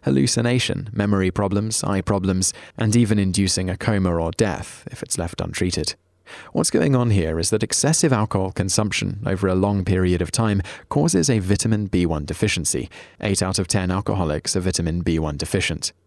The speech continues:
This is from the alcohol inhibiting the body's ability to absorb thiamine.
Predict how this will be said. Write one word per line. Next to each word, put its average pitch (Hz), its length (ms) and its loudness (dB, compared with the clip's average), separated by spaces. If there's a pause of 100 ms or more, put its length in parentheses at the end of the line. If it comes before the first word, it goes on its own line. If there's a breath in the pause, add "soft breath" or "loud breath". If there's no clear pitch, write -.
(420 loud breath)
This 156 140 2
is 170 120 2
from 151 160 4
the 117 120 4
alcohol 90 540 0
inhibiting 113 480 2
the 101 80 2
body's 95 320 0
ability 90 540 0
to 107 160 0
absorb 110 400 0
thiamine. 92 680 0